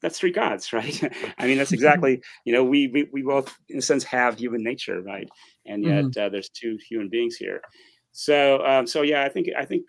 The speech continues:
Speaker 1: it, it's helpful, really, to be able to, um, uh, say that there's, there's no having. Um, oh, yeah, one more thing I might mention. Ju-, just discovered this recently. I was reading,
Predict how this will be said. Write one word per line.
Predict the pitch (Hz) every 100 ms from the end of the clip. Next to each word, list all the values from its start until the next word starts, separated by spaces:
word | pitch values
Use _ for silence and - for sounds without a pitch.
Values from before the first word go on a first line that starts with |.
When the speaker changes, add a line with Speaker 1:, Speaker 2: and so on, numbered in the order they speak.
| _ -
Speaker 1:
it, | 151 -
it's | 147 -
helpful, | - 185 202 - 117 110 - _ -
really, | 117 107 101 95 - _ _ _
to | 110
be | 104 104
able | 101 101 - -
to, | 98 92 90 -
um, | 98 98 _ _ _ _ -
uh, | 101
say | - 101 98
that | 92 90 -
there's, | 101 90 92 - -
there's | 98 117
no | 104 -
having. | 98 90 - 370 _ _ _ -
Um, | 98 - - - - -
oh, |
yeah, | 190
one | 214 226
more | 190
thing | 156 120
I |
might | 117
mention. | - - - - _ _ -
Ju-, | 143
just | 185 170
discovered | - - 131 110
this | 104 107
recently. | 110 - - - _ _ _ -
I | 107
was | 107
reading, | 147 170 160 143 127